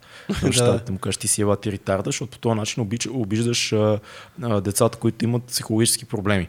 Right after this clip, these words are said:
Speaker 2: Като кажеш ритард, нали,
Speaker 1: Да.
Speaker 2: бавно развиващи се дечица и така нататък. И някой беше направил страшен казус. В Щатите блокваха хора от, а, а, Twitter и така
Speaker 1: Мгм.
Speaker 2: нататък, заради това, че ти си казал на някой, че е ритард. Та, според мен вече ще стане така и с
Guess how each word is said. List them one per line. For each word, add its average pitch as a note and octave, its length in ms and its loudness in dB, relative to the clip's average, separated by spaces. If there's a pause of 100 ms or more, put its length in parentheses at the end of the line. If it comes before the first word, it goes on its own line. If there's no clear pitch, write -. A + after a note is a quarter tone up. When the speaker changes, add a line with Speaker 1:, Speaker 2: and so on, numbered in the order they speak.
(360)
Speaker 2:
Като - 180 -12
кажеш F#2 340 0
ритард, G2+ 400 0
нали, F2 160 0
Speaker 1:
Да. D#2+ 120 4
Speaker 2:
бавно A2+ 240 4
развиващи F#2 340 -4
се - 100 -2
дечица F#2 340 -2
и G#2+ 40 0
така - 180 -4
нататък. F2+ 340 -2
И D3 80 0
някой B2+ 260 2
беше A#2 220 -2
направил A#2+ 280 -6
страшен D3 460 0
казус. C#3 400 2
В G2 80 -2
Щатите - 420 -2 (420)
блокваха A#2+ 500 4
хора B2 280 6
от, B2+ 320 4
а, F#2 320 6 (360)
а, F#2 80 -2 (240)
Twitter C3+ 560 4
и B2 40 0
така - 200 -4
Speaker 1:
Мгм. B2+ 100 4
Speaker 2:
нататък, C3 300 2
заради A#2 280 0
това, B2+ 160 0
че - 100 -4
ти - 80 -4
си - 120 0
казал B2+ 280 4
на A2+ 60 4
някой, A#2+ 240 0
че A#2+ 200 4
е - 20 6
ритард. G#2 460 2 (380)
Та, A2+ 120 6 (160)
според A2 320 2
мен C3+ 160 6
вече C#3+ 200 6
ще - 100 -2
стане C#3+ 240 2
така - 260 -2
и B2+ 60 2
с - 360 2